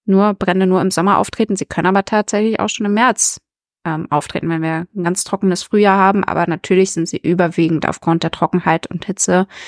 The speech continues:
im, zwischen Juni und August. Ähm,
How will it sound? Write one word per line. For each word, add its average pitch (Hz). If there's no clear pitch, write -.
im, 165
zwischen -
Juni 175
und -
August. -
Ähm, 165